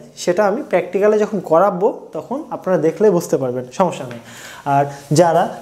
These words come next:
এই যে তেত্রিশ নম্বর ভিডিও পর্যন্ত দেখে ফেলেছেন বা সম্পূর্ণ প্র্যাকটিক্যালে করেছেন, তাদের মধ্যকার বেজ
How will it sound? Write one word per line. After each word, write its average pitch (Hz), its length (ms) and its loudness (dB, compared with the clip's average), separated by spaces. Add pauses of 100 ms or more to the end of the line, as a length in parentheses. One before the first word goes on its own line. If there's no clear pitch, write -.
(160)
এই 254 240 6
যে 262 340 4 (180)
তেত্রিশ 220 400 0
নম্বর 214 200 0
ভিডিও 190 240 4
পর্যন্ত 185 280 -2
দেখে 175 280 -4
ফেলেছেন 180 420 -4 (380)
বা 156 340 2
সম্পূর্ণ 196 340 2
প্র্যাকটিক্যালে 175 440 2
করেছেন, 170 380 0 (340)
তাদের 165 340 4
মধ্যকার 180 560 2
বেজ 175 340 2